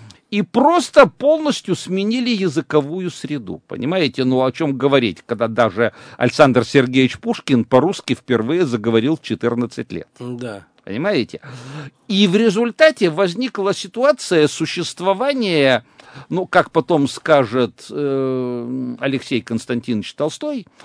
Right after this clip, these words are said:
Speaker 1: что на два разные народы распалась русская земля.
Speaker 2: Мгм.
Speaker 1: То есть образованный слой и вся остальная масса населения говорили просто на разных языках. Кстати, это было, конечно, колоссальным масштабом культурного конфликта,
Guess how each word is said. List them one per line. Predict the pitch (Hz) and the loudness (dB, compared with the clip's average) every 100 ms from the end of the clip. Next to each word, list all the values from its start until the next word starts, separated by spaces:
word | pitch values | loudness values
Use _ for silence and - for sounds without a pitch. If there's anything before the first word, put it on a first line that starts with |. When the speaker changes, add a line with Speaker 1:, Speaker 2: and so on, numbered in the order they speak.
| - - 127 | -20 -10 -8
Speaker 1:
что | - 151 | -2 -2
на | 185 175 | 0 2
два | 143 | 4
разные | 147 135 107 135 | 4 2 2 -2
народы | 139 175 233 208 120 | -2 -4 -6 -2 -2
распалась | 113 - 165 147 - | -2 -4 -4 -4 -8
русская | 117 - 107 101 | -14 -10 -8 -8
земля. | 101 - - - | -8 -12 -14 -10
Speaker 2:
Мгм. | 156 151 135 127 131 - - - - | -8 -6 -8 -10 -16 -20 -20 -18 2
Speaker 1:
То | 196 | 2
есть | - | 6
образованный | 196 156 185 196 180 196 151 160 175 | 4 6 6 6 6 6 6 2 0
слой | - - 185 147 131 | -2 -4 2 2 2
и | 185 | -2
вся | 135 - 214 208 | -6 2 4 4
остальная | - - 180 180 165 117 120 | 2 0 0 2 2 4 4
масса | 139 101 - 107 | 2 2 -2 -6
населения | 107 120 - 214 311 269 117 92 - - - - - | -4 -4 -6 -8 -6 -6 -6 -6 -12 -20 -20 -20 -14
говорили | 123 160 170 226 262 185 - | -2 2 2 0 -2 -4 -2
просто | 160 180 247 - - 254 | 2 6 6 4 -2 0
на | 220 120 | 2 2
разных | 127 143 147 147 127 | 2 0 -4 -8 -8
языках. | 117 127 - - - - - _ _ _ _ _ - - _ | -8 -10 -14 -20 -18 -20 -20 _ _ _ _ _ -20 -20 _
Кстати, | - - 175 156 - | -12 6 8 8 6
это | 151 143 147 | 4 6 4
было, | 135 160 156 | 2 4 4
конечно, | - 143 139 - 127 | 4 0 0 0 -2
колоссальным | 127 - 143 160 - 156 120 117 113 | -2 -2 -2 -2 0 2 2 0 0
масштабом | 120 123 - 113 95 95 | -2 -6 -4 -4 -2 -6
культурного | - 107 - 104 90 87 | -6 -6 -4 -6 -4 -10
конфликта, | 87 101 92 98 - - | -8 -10 -8 -14 -12 -12